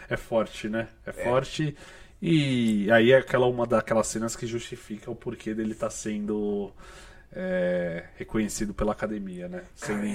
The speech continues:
Speaker 1: indicado.
Speaker 2: porque você sente ali o, o, o, o drama. É, puta, eu não, tenho zero lugar de fala aqui pra imaginar, né? O que que é um pai perder um filho, né?
Speaker 1: Exato.
Speaker 2: É,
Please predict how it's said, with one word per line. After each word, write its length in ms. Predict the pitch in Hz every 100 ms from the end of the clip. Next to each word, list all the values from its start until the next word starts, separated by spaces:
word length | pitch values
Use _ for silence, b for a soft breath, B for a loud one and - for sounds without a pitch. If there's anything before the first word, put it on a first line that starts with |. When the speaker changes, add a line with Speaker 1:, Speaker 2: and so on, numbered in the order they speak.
| -
Speaker 1:
indicado. 280 | - - 185
Speaker 2:
porque 80 | 190
você 140 | 151
sente 840 | 147 - - - - 147 151 190 -
ali 180 | 151 156
o, 180 | 160 147 -
o, 40 | 170 151
o, 320 | 147 131 127 -
o 60 |
drama. 580 | 127 135 135 147 170 170 - b b b b b b -
É, 680 | - 90 92 92 90 87 85 -
puta, 220 | - 135 -
eu 200 | 87 101
não, 220 | 117 98 95
tenho 160 | 120 123
zero 220 | 110 120
lugar 240 | 147 -
de 80 | -
fala 240 | - 110 110
aqui 100 | 113
pra 140 | 123
imaginar, 680 | 113 113 117 113 117 107 107
né? 120 | 110
O 100 | 107
que 160 | - -
que 60 |
é 80 | 113
um 120 | 123
pai 320 | 127 - 98 107
perder 260 | 113 110
um 80 | 120
filho, 200 | 120 -
né? 100 | 107
Speaker 1:
Exato. 540 | 196 202 185 - 180 B B 90 B B -
Speaker 2:
É, 800 | 104 101 98 98 92 85 -